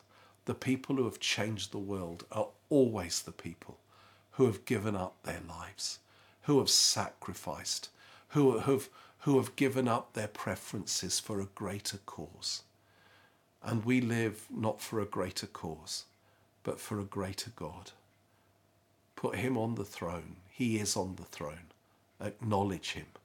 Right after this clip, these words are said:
as the one on the throne of your life. And let us, if we are followers of Jesus, the one who raised Lazarus from the dead, let's be like Mary.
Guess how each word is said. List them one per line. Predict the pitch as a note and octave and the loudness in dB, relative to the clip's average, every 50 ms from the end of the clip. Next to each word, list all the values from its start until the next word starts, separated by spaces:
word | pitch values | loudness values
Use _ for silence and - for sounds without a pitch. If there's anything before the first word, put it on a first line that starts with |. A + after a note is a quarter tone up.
| _ _ _ _ _ _ _ _ _ - | _ _ _ _ _ _ _ _ _ -10
as | - G#2 G2 - | -6 -4 -4 -2
the | - A#2 | -2 -2
one | G#2+ G2+ G#2 G#2+ G#2+ | 0 2 2 2 2
on | G#2 G#2 G#2 G2+ | 0 0 -2 -4
the | G2+ G2 | -6 -6
throne | - - - - F#2+ G2+ G2 F#2 | -8 -4 -2 -2 0 0 -2 -4
of | F2+ - - | -6 -8 -6
your | G#2+ F2+ G2 | -6 -4 -4
life. | F#2 E2+ D#2 - - - - - - _ _ _ _ _ - _ _ _ _ _ _ _ _ - | -4 -6 -8 -12 -14 -16 -18 -20 -20 _ _ _ _ _ -20 _ _ _ _ _ _ _ _ -4
And | G#2 A2+ A#2 A2+ G#2 | 0 2 2 2 2
let | A2 A2+ - - - | 2 0 0 -2 -2
us, | G#2+ G#2 G2 F#2+ F2 - - - - - - - _ _ _ _ _ _ - | -2 0 0 0 0 0 0 2 2 0 -2 -4 _ _ _ _ _ _ -6
if | - A#2+ - - - | -4 -4 -4 -2 0
we | C#3+ B2+ A2+ | 2 2 2
are | G#2+ | 2
followers | - - - - - A2+ A2 A2 A2 G#2+ G#2 G2+ G2+ - - | -2 -6 -8 -2 0 2 4 4 4 2 2 2 0 0 -2
of | G2+ F#2 - | -2 -6 -6
Jesus, | - - F#2 F2+ E2+ E2+ - - G2 - - - - - - _ - - - - - - - _ _ | -8 -6 -6 -6 -4 -4 -6 -6 -6 -6 -6 -6 -6 -8 -12 _ -20 -20 -20 -20 -20 -20 -20 _ _
the | - B2 | -2 -2
one | A2+ G#2 A#2 A#2+ A#2 A#2+ A#2+ | 0 2 4 4 4 4 4
who | A2+ G2+ A#2+ B2 | 2 2 0 0
raised | A2 G#2 G2 G2+ G2 - - - | 2 2 0 0 -2 -2 -4 0
Lazarus | G#2 G2+ G2+ G2+ - - - - A2 - - | 2 2 2 2 0 -2 -2 -2 0 0 0
from | - - A2+ G#2 G2 | 0 -2 -4 -6 -4
the | F#2+ G2+ | -6 -6
dead, | - - F2 E2+ F2 E2+ - - - _ _ _ _ - - - - - _ - | -6 -6 -8 -6 -8 -10 -12 -16 -18 _ _ _ _ -20 -20 -20 -20 -20 _ -4
let's | - A2 A#2 - - - | -2 -2 0 2 0 0
be | - - B2+ A2+ A2+ | 0 0 0 2 2
like | G#2+ G2+ F#2+ F#2+ - - - | 2 2 0 -2 -4 -6 -8
Mary. | G2 G2 F2+ F2+ F2 E2 E2+ - - - | -4 -4 -4 -4 -4 -8 -10 -14 -16 -18